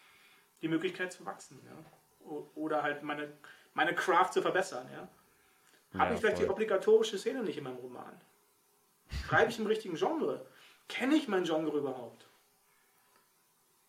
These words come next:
Speaker 1: Was ist, was, äh, Fantasy ist kein Genre, ne? Also was ist das genaue Genre, in dem du schreibst?
Speaker 2: Mhm.
Speaker 1: Brich es mir runter,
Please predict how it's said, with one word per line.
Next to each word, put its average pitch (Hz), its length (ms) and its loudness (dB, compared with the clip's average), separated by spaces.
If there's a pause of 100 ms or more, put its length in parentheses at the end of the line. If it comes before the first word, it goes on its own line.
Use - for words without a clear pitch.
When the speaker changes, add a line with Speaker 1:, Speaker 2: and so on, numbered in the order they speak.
(200)
Speaker 1:
Was 196 240 0
ist, - 160 -14
was, 208 280 -2
äh, 151 160 -6
Fantasy 196 360 -2
ist 190 120 -6
kein 156 180 -4
Genre, 190 360 0
ne? 170 160 -6
Also 147 280 -6
was - 220 -2
ist - 100 -12
das - 140 -6
genaue 226 320 -6
Genre, 262 260 -8
in 226 60 -12
dem 240 140 -10
du 247 60 -14
schreibst? 285 440 -16 (720)
Speaker 2:
Mhm. 90 360 -12 (1800)
Speaker 1:
Brich 220 180 0
es - 160 -6
mir 220 100 0
runter, 226 300 -4